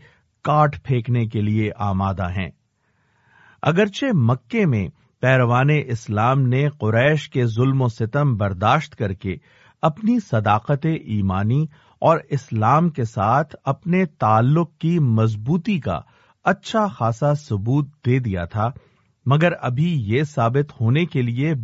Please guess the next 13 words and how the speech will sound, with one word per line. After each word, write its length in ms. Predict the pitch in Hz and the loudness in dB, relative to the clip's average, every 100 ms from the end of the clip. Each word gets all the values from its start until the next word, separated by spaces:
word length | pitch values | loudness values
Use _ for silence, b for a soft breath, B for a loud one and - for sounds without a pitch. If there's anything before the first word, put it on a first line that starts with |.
| 101 | -4
بہت 360 | 117 170 175 | 0 0 -2
سی 200 | - 156 139 104 | -2 -4 -2 -2
آزمائشیں 800 | 104 95 98 98 95 - 95 104 131 | -4 -4 -4 -2 -4 -6 -6 -6 -2
باقی 340 | 104 98 87 | -2 -2 -8
تھیں 240 | 85 101 85 b b b | -8 -6 -8 b b b
کہ 80 | 180 | -2
دعوت 500 | 156 135 143 175 165 220 - | 2 2 4 0 0 -2 -2
اسلامی 640 | 135 - 113 104 107 147 175 151 | -6 -6 -2 0 2 2 2 -2
کو 260 | 101 113 151 b b - | -4 -2 -4 b b -4
جاں 260 | 120 147 156 147 | 2 4 2 2
فروش 520 | 135 139 175 180 - | 2 4 2 -2 -4
پیرووں 480 | 113 113 123 156 175 | -2 0 2 2 0
کا 180 | - | 0